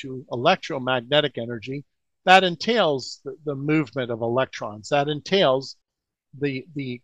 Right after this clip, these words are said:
if you will, periodic table. So we go from the higher form, scalar energy, it degrades into electromagnetic energy, which is mass,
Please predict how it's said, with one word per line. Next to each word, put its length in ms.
if 180
you 120
will, 180
periodic 680
table. 460
So 220
we 160
go 260
from 220
the 100
higher 360
form, 380
scalar 500
energy, 500
it 180
degrades 640
into 240
electromagnetic 1040
energy, 540
which 240
is 200
mass, 800